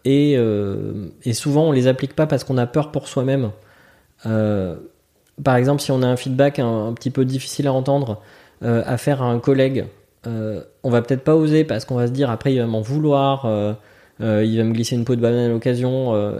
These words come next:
et cetera. » C'est un peu un réflexe humain d'avoir peur, en fait, du jugement des autres.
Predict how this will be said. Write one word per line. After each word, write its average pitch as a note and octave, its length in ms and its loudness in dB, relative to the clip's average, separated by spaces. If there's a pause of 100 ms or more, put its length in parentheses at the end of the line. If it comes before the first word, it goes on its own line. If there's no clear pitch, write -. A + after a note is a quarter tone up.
et - 80 -12
cetera. » B2 320 0
C'est C3 140 -2
un A#2 60 0
peu D3+ 120 -2
un C3+ 60 2
réflexe B2+ 400 -2
humain D3+ 280 2
d'avoir A#2+ 340 -2
peur, D#3 300 2
en B2+ 80 -2
fait, C3+ 240 -2
du B2 140 0
jugement B2 260 0
des A#2+ 160 0
autres. E3 240 0